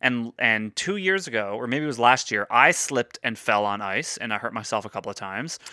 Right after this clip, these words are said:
And a couple of other times, I've just slid down on my butt to get down to the bottom of the hill. And I said, "You know what? One of these days, I'm gonna latch a sled to my back. I'm gonna rope it on. I'm gonna walk the whole trail. I'm gonna slide down on the sled."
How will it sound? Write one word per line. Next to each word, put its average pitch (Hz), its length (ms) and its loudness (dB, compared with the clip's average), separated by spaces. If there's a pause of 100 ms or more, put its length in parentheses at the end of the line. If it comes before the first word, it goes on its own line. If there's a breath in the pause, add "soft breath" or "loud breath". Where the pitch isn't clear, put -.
(220 loud breath)
And 123 80 0
a 123 40 8
couple 156 180 8
of 165 60 6
other 233 180 10
times, 135 340 2
I've 117 140 0
just 120 220 -2
slid 123 240 0
down 123 120 4
on 113 80 0
my 104 100 -2
butt 127 420 4 (160)
to 123 100 -6
get 113 160 -2
down 107 180 -2
to 107 60 -8
the 101 60 -12
bottom 101 240 -2
of 101 100 -10
the 104 40 -10
hill. 107 240 -6 (800)
And 139 140 8
I 143 60 6
said, 151 120 -2
"You 151 80 2
know 277 160 6
what? 233 300 8
One 220 120 0
of 302 60 -2
these 277 160 -4
days, 135 400 -2 (240 loud breath)
I'm 123 80 -4
gonna 113 160 -2
latch 117 500 4
a 180 60 -2
sled 117 500 2
to 127 60 -8
my 139 120 0
back. 104 260 2
I'm 110 80 -8
gonna 101 100 -6
rope 120 300 0
it 196 80 0
on. 147 260 4
I'm 127 100 -6
gonna 113 140 -2
walk 113 360 4
the 175 60 0
whole 180 140 0
trail. 131 280 4
I'm 120 40 -4
gonna 113 140 -6
slide 135 480 4
down 135 240 2
on 120 180 -2
the 117 60 -6
sled." 104 360 -2